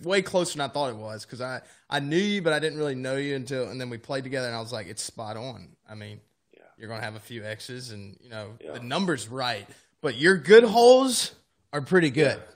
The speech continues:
Speaker 2: Yeah, yeah I
Speaker 1: You
Speaker 2: would
Speaker 1: would
Speaker 2: say I average, I average, I average two to four birdies a round, right? Um, I can score. I, I hit, I hit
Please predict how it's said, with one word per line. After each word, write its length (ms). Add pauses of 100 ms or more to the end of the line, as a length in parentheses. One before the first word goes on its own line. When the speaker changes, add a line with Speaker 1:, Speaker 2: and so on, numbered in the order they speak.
(760)
Speaker 2:
Yeah, 80
yeah 100
I 40
Speaker 1:
You 60
Speaker 2:
would 80
Speaker 1:
would 80
Speaker 2:
say 60
I 280
average, 300
I 400
average, 300
I 200
average 200
two 160
to 80
four 280
birdies 400
a 80
round, 440
right? 240 (200)
Um, 400 (680)
I 80
can 160
score. 440 (160)
I, 80
I 40
hit, 360
I 80
hit 340